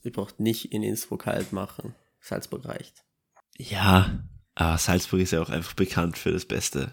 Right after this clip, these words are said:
Speaker 2: Leitungswasser.
Speaker 1: Ja, ich find das auch so lustig. So irgendwie glauben alle, dass das so straight aus, aus den Bergen rauskommt und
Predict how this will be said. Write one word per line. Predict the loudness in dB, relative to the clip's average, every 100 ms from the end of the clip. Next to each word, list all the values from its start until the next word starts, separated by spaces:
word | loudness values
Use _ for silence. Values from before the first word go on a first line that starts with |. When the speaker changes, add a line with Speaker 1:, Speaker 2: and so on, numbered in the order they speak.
| -6
Speaker 2:
Leitungswasser. | -4 -4 -4 -4 -4 -4 -8 _ -20 _ _ _ _ _ _ _
Speaker 1:
Ja, | 6 10 12 10
ich | 6
find | 4 2 4
das | 6
auch | 6
so | 6 2
lustig. | 2 2 0 -6 -2
So | 2 2
irgendwie | 2 0 2 2
glauben | 6 6 6
alle, | 4 6 6
dass | 4 2
das | -2
so | -4
straight | -2 0 0 0 2
aus, | 6 8 6 0
aus | -4 -2
den | -2 0
Bergen | 6 6 6 4
rauskommt | 2 2 2 -2 0 0 2 0 -2 -4 0
und | 2 2 0